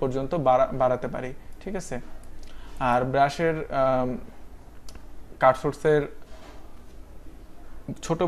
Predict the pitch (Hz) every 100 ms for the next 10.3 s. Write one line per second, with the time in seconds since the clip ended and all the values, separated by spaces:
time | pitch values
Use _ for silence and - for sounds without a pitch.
0 | 170 170 165 147 147 - 135 - - 151
1 | 131 131 127 127 123 123 123 147 147 165
2 | - 165 143 131 175 - - - - -
3 | - 127 135 143 139 156 156 156 165 160
4 | 160 151 147 180 - 139 139 139 143 147
5 | 160 165 165 175 170 165 151 156 160 156
6 | 156 135 147 156 143 131 139 143 143 -
7 | 151 165 170 156 135 131 170 - - -
8 | - 143 143 143 151 143 143 139 - 151
9 | 170 170 160 135 131 220 - - 123 123
10 | 151 -